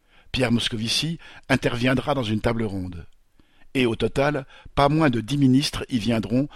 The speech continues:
pour renforcer les liens avec l'ensemble du patronat. Les travailleurs, eux, sont des millions. À eux de se faire entendre et avec un autre poids que celui du patronat.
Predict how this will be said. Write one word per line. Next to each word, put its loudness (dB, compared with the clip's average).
pour -8
renforcer -2
les 2
liens 0
avec -6
l'ensemble -2
du -8
patronat. -8
Les -8
travailleurs, 0
eux, -2
sont 0
des 6
millions. 2
À -2
eux 4
de -2
se -2
faire -4
entendre -2
et 0
avec 2
un 0
autre -2
poids -6
que -2
celui 0
du -4
patronat. -6